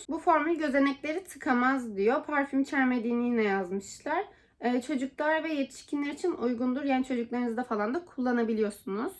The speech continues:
Seramikler cildimizde doğal olarak bulunan lipidlerdir ve koruyucu cilt bariyerinin etkinliği için gereklilerdir. Seramikler azaldığında ciltte kuruluk, kaşıntı ve tahriş gözlemlenebilir diyor. Yüz ve vücudunuzda uygulayabiliyorsunuz.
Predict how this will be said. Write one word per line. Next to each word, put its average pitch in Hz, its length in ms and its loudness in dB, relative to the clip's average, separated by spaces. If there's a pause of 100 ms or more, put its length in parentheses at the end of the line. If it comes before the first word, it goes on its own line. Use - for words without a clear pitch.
(140)
Seramikler 302 720 0
cildimizde 277 520 0
doğal 294 180 2
olarak 277 400 0
bulunan 277 340 0
lipidlerdir 254 680 0
ve 330 120 -4
koruyucu 269 380 -2
cilt 269 220 -4
bariyerinin 214 420 0
etkinliği 233 400 0
için 339 180 0
gereklilerdir. 247 840 0 (220)
Seramikler 269 520 2
azaldığında 220 600 2
ciltte 285 360 -6
kuruluk, 262 420 -2
kaşıntı 262 380 -2
ve 311 100 -2
tahriş 269 460 0 (380)
gözlemlenebilir 247 1120 2
diyor. 214 220 0
Yüz 285 280 -2
ve 220 140 2
vücudunuzda 214 680 -2
uygulayabiliyorsunuz. 254 1160 0